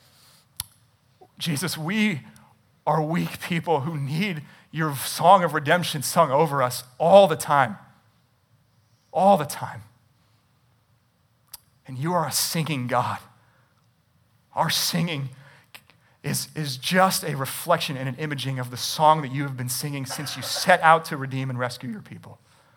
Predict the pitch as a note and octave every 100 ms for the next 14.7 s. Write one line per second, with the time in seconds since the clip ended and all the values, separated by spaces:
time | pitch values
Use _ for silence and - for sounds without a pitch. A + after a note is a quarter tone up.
0 | _ _ _ _ _ _ _ _ _ _
1 | _ _ - - D#3+ D3 B2+ A#2 A2 -
2 | - E3 F3+ E3+ - _ _ _ _ _
3 | _ _ _ _ _ _ _ _ _ -
4 | E3+ D#3+ D#3 D3+ C3 - - - F3+ G3
5 | F#3 F3+ - C3+ C#3 C#3 A#2+ C3 E3 F3+
6 | F3 - - - F3+ E3 C3+ C3+ C#3 C#3
7 | B2+ D3+ D#3 D#3+ C3+ - - C3 C#3 C3+
8 | C3 C#3+ D#3 D#3 - C3+ C3+ B2+ A2 -
9 | B2+ B2 B2 - - - _ _ _ _
10 | _ _ _ _ - C#3 C#3 - - F#3
11 | F#3 E3+ E3 D#3+ F3 F3 E3 E3+ E3+ D#3+
12 | C#3+ B2+ - - E3 D3+ - C3+ C#3 C3+
13 | C3 A#2+ A#2+ C#3 D3+ C#3+ B2+ C3+ C3 A2
14 | - - F3+ F3 E3 C#3